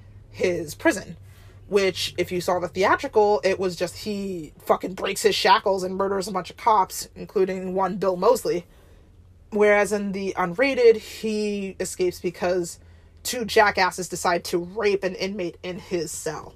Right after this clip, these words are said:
which I fucking hate that. <coughs> Excuse me. And I think that just comes with the territory of, again,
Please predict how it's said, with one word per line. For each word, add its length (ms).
which 160
I 100
fucking 380
hate 320
that. 260
<coughs> 0
Excuse 280
me. 80
And 120
I 80
think 200
that 120
just 180
comes 260
with 120
the 80
territory 800
of, 140
again, 460